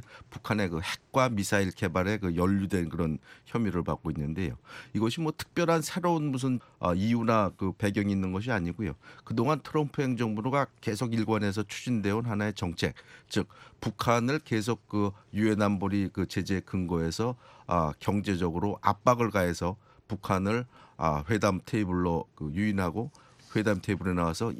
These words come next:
비핵화를 이루겠다, 이런 정책을 뭐 계속 그 추진해 왔는데요. 역시 계속 그런 대북 정책의 연장선에 있고요. 또 평창 올림픽 때문에 지금 여러 가지 한국에서 뭐, 아, 좀 분위기가 좀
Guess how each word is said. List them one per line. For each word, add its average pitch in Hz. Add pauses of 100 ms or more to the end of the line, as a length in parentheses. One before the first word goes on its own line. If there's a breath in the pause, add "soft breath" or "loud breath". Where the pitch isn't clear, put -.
비핵화를 104
이루겠다, 90 (220 soft breath)
이런 98
정책을 101
뭐 110
계속 -
그 90
추진해 -
왔는데요. 82 (300 loud breath)
역시 101
계속 110
그런 104
대북 95
정책의 90
연장선에 95
있고요. 76 (360 loud breath)
또 80 (360 loud breath)
평창 160
올림픽 123 (320)
때문에 117
지금 120
여러 101
가지 104
한국에서 101
뭐, 90 (300 loud breath)
아, 78
좀 80
분위기가 101
좀 95